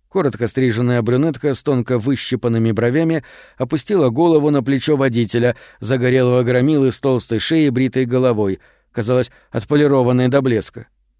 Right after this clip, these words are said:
Мордоворот был одет в слишком маленький для его фигуры спортивный костюм. Хантер смерил их взглядом. Девушка казалась влюблённой по уши. Она привычным жестом пригладила волосы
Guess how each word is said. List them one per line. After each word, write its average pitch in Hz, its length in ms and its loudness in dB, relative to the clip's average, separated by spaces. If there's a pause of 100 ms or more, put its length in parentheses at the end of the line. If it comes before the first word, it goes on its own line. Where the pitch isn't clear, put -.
(200)
Мордоворот 151 600 0
был 151 160 2
одет 147 240 0
в - 60 -10
слишком 147 440 0
маленький 151 540 2
для 135 120 2
его 131 200 2
фигуры 143 400 0
спортивный 139 600 -2
костюм. 110 540 -6 (520)
Хантер 156 500 0
смерил 135 480 0
их 135 100 -2
взглядом. 104 640 -4 (540)
Девушка 113 440 -4
казалась 117 440 -2 (340)
влюблённой 120 680 0
по 87 220 -6
уши. - 320 -14 (460)
Она 131 260 -2
привычным 113 500 -2
жестом 131 380 -2
пригладила 117 540 0
волосы 175 420 -2